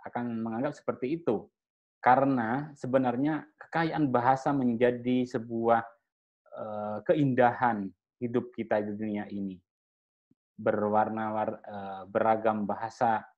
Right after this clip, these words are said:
dan beragam suku, kira-kira seperti itu. Nah, pertanyaannya adalah, eh, to what extent do you agree and disagree with this opinion? Kalian dengan pernyataan ini tinggal bisa milih setuju atau tidak setuju.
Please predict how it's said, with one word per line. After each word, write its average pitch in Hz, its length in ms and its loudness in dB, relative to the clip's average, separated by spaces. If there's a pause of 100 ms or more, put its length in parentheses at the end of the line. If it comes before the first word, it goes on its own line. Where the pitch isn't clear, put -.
(160)
dan 104 240 -4
beragam 104 480 -4
suku, 127 400 -2
kira-kira 104 240 0
seperti - 560 -8
itu. - 300 -18 (1400)
Nah, 123 180 4 (300)
pertanyaannya 165 560 2
adalah, 117 420 4 (880)
eh, 113 220 -8
to 147 160 6
what 160 160 4
extent 131 640 0
do 127 80 6
you 127 160 4
agree 123 320 0
and 113 160 0
disagree 107 400 -2
with 101 240 -2
this 113 240 -8
opinion? 104 480 -4 (720)
Kalian 135 420 4
dengan 151 160 4
pernyataan 135 400 4
ini 165 240 0
tinggal 117 480 4
bisa 117 400 -2
milih 113 240 2
setuju 165 560 2
atau 120 160 2
tidak 113 320 -2
setuju. 117 400 0